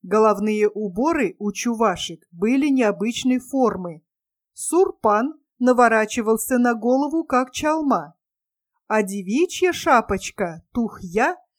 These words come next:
напоминала шлем. На тухью плотными рядами нашивались монеты, бисер, кораллы, речные раковины.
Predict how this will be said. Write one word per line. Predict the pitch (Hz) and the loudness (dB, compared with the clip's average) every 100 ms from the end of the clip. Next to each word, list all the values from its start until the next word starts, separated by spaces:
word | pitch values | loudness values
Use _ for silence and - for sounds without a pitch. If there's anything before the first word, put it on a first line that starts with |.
| _ _ | _ _
напоминала | 220 254 262 254 247 233 262 311 | 0 0 2 2 2 2 0 -2
шлем. | 320 - 247 226 190 196 - _ _ _ _ - | -4 -4 0 0 0 -6 -16 _ _ _ _ -4
На | 220 | -2
тухью | 208 220 190 - 170 233 262 - | -2 -4 -6 -8 -4 -2 -2 -6
плотными | 220 208 302 - 302 285 | 0 2 0 -2 -4 -2
рядами | 285 285 226 254 233 202 | -2 0 4 4 4 0
нашивались | 196 196 - 196 196 202 196 - | -4 -6 -4 -2 0 0 -2 -6
монеты, | 202 196 185 190 254 262 294 294 | -6 -6 -6 -4 -4 -4 -8 -10
бисер, | 190 208 214 214 269 277 285 _ _ | -10 -8 -6 -4 -2 -4 -6 _ _
кораллы, | - 311 240 185 185 233 285 _ _ | -2 0 2 0 0 -2 -4 _ _
речные | 220 226 226 - 208 202 233 | -4 -2 -2 -4 -4 0 0
раковины. | 254 214 214 185 185 165 156 | 0 -2 -2 -6 -6 -10 -16